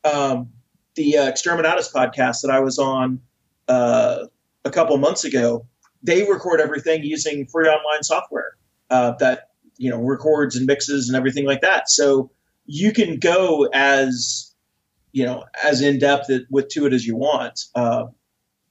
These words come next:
you know, and, and that'll, that'll impact, like, the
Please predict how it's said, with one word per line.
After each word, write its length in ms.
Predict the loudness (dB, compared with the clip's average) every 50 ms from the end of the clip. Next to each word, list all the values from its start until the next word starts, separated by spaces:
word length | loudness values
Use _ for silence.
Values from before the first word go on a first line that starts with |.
| _ _
you 80 | 0 2
know, 100 | 2 2
and, 220 | 2 0 -2 -2 -4
and 200 | -4 -2 0 0
that'll, 320 | 2 2 2 0 -2 -4 -10 _ _ _
that'll 200 | -2 0 2 2
impact, 540 | 0 0 0 0 -2 -2 -2 -2 -6 -14 -20 -20 _ _ _ _ _ _ _ _ _ _ _ _ _ -6
like, 200 | -4 -4 -4 -6
the 60 | -8